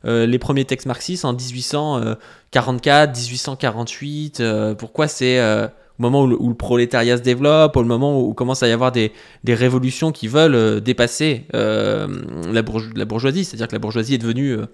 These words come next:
réactionnaire une fois qu'elle a pris le pouvoir, une fois qu'elle a réussi à, à devenir une classe dominante, ben, elle a voulu garder ses, euh, ses avantages, ses privilèges à elle.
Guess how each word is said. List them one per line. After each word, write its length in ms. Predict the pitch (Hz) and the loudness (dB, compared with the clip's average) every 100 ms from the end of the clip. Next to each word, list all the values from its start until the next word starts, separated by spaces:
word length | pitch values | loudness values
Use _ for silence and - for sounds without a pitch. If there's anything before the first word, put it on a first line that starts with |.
| _ _ - | _ _ -6
réactionnaire 560 | 120 127 - 123 139 | 0 0 0 -2 0
une 80 | 113 | -2
fois 140 | 113 | -4
qu'elle 140 | 113 110 | -6 -8
a 40 | |
pris 120 | 101 | -6
le 60 | 104 | -8
pouvoir, 360 | 110 117 143 131 | -6 2 2 2
une 80 | |
fois 120 | 104 110 | -2 -6
qu'elle 140 | 110 | -6
a 80 | 110 | -4
réussi 380 | 107 - 131 110 | -6 -8 -4 -4
à, 200 | 104 - - - - | -4 -8 -18 -20 -10
à 100 | 101 | -6
devenir 300 | 110 117 127 | -2 0 0
une 80 | 123 | -2
classe 160 | 113 107 | -2 -2
dominante, 500 | 107 117 165 180 110 | -2 0 -2 -2 -6
ben, 220 | 104 110 | -8 -8
elle 60 | 110 | -6
a 60 | |
voulu 200 | 107 110 | -6 -8
garder 360 | 110 113 110 135 | -4 -2 -2 -4
ses, 240 | - 107 | -4 -4
euh, 340 | 101 101 107 104 | -4 -4 -6 -8
ses 220 | - 104 | -8 -8
avantages, 360 | 101 110 196 - | -6 -2 -2 -4
ses 80 | |
privilèges 460 | - 120 104 104 101 | -8 -6 -4 -4 -4
à 100 | 107 | -4
elle. 340 | 113 214 131 | 0 0 0